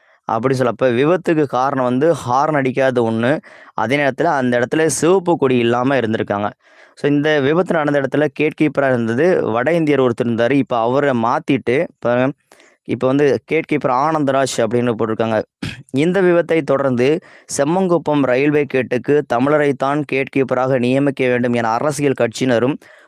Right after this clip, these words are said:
பொதுமக்களும் வலியுறுத்தினர். அதன் பேரில் திருத்தணி பகுதியைச் சேர்ந்த ஆனந்தராஜ் என்பவர் புதிய கேட் கீப்பராக நியமனம் செய்யப்பட்டுள்ளார்.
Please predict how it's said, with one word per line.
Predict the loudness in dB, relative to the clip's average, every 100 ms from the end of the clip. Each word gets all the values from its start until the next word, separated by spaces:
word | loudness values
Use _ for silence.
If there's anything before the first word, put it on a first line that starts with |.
| _
பொதுமக்களும் | -2 0 0 0 0 0 2 2
வலியுறுத்தினர். | 2 2 0 -2 -2 -4 -4
அதன் | -2 0 0
பேரில் | 0 0 2 0 0
திருத்தணி | -2 0 0 0 0
பகுதியைச் | 0 0 2 0
சேர்ந்த | 0 0 0 0 -2 -4 _ _ _ -2
ஆனந்தராஜ் | 0 2 0 0 0 0 0
என்பவர் | 0 2 2 0
புதிய | 0 -2 2 2 2
கேட் | 0 -2 -2
கீப்பராக | -2 0 -2 0 0
நியமனம் | 0 0 0 0 -2 -2
செய்யப்பட்டுள்ளார். | -2 -2 -2 -2 0